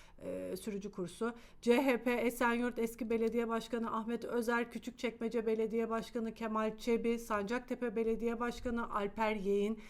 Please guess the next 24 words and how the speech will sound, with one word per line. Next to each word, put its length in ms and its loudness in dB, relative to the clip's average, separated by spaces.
Çatalca 500 2
Belediye 400 0
Başkanı 540 -4
Erhan 440 -2
Güzel, 360 0
üniversiteden 720 2
arkadaşları, 960 -2
yetmiş 320 -2
sekiz 300 -2
avukat, 440 -2
yüz 160 0
otuz 360 -2
izleyici, 600 -2
sekiz 400 -2
yabancı 500 0
basın, 400 -2
on 160 4
iki 260 -2
basın, 460 -4
yaklaşık 640 -2
iki 200 -6
yüz 140 -4
elli 240 -4
kişi. 300 -16